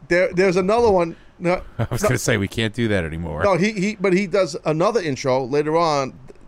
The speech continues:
Speaker 1: The, um, that was Crackhead, uh, Crack Addict. There
Speaker 2: Yeah.
Speaker 1: was a song called Crack Addict they did, which never got real hot, but oh man, it was badass. What a song!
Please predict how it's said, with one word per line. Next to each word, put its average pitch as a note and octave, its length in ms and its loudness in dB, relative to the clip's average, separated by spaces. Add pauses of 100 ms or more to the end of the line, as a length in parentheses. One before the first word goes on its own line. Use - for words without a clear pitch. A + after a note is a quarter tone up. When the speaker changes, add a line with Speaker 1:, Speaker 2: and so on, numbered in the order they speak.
(120)
Speaker 1:
The, C#3 100 2
um, A2+ 480 2
that G3 180 2
was F3+ 120 -8
Crackhead, - 580 -4
uh, A#2+ 120 -2
Crack F#3 320 -2
Addict. F2+ 280 -6
There B2 100 -6
Speaker 2:
Yeah. A#2+ 40 -4
Speaker 1:
was B2+ 100 -6
a B2+ 60 -10
song D#3+ 180 0
called B2+ 200 -4
Crack D#3 340 -2
Addict F#2+ 260 -6
they G2 100 -8
did, F#2 280 -6 (520)
which C#3 360 -2 (100)
never C4+ 320 2
got A3 240 0
real G#3 240 2
hot, D3+ 320 0
but B2 140 -8
oh C#3+ 180 2
man, C#3 340 -4
it B2+ 140 -6
was B2 320 -6 (240)
badass. B2 720 -4
What B2+ 300 0
a G#2+ 60 0
song! A2+ 380 0